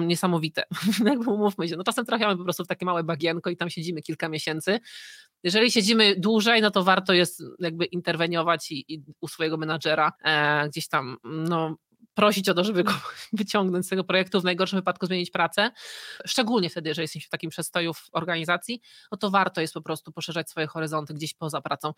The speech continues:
Ja bardzo, nie wiem, może jestem boomerem, <laughs> może, może to o to chodzi, ale ja bardzo nie lubię czegoś takiego, kiedy ludzie mówią, że no tutaj pracuję osiem godzin, jeszcze mam poza pracą coś robić, jeszcze mam poza, poza pracą, wiecie, no jakby dodatkowe rzeczy robić i, i, i wiadomo, s-,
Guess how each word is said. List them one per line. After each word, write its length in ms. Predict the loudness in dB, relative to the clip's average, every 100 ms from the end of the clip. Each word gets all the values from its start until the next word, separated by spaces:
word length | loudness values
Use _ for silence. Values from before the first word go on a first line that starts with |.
| -12 -18 -4
Ja 100 | 0
bardzo, 500 | 4 4 6 4 4 -2 -20 -20 -20 -2
nie 200 | 4 6
wiem, 200 | 8 6
może 280 | 6 4 6
jestem 320 | 4 4 4
boomerem, 580 | 4 4 4 6 4 2 -4
<laughs> 140 | -12 -2
może, 260 | 0 2 0
może 180 | -2 -2
to 160 | 0 0
o 40 |
to 160 | 0 0
chodzi, 360 | 0 0 -4 -6 -12 -10 0
ale 100 | 2
ja 60 |
bardzo 220 | 4 4 4
nie 120 | 4
lubię 140 | 4
czegoś 280 | 2 0 -2
takiego, 540 | -2 0 0 2 2
kiedy 200 | 0 -2
ludzie 240 | 0 0 0
mówią, 240 | 0 0
że 200 | 2 0 -2 -16 -4
no 80 | -2
tutaj 240 | 0 0
pracuję 340 | 0 0 4 4
osiem 300 | 4 2 4
godzin, 500 | 4 4 4 2 2 -6 -4
jeszcze 260 | 2 2 4
mam 160 | 2 2
poza 240 | 2 2
pracą 400 | 4 4 4 0
coś 200 | 0 2
robić, 520 | 4 4 4 0 -4 _ _
jeszcze 180 | -2 0
mam 100 | 0
poza, 220 | 2 2
poza 260 | 0 0 0
pracą, 600 | 4 2 4 2 2 2
wiecie, 360 | 2 2 0 2
no 100 | 2
jakby 460 | 0 0 2 2
dodatkowe 520 | 4 2 2 0 2
rzeczy 300 | 2 0 0
robić 480 | 2 2 0 -4 -6
i, 20 |
i, 440 | -6 -8 -8 -8 -2
i 40 |
wiadomo, 340 | -2 -2 -2
s-, 120 | -2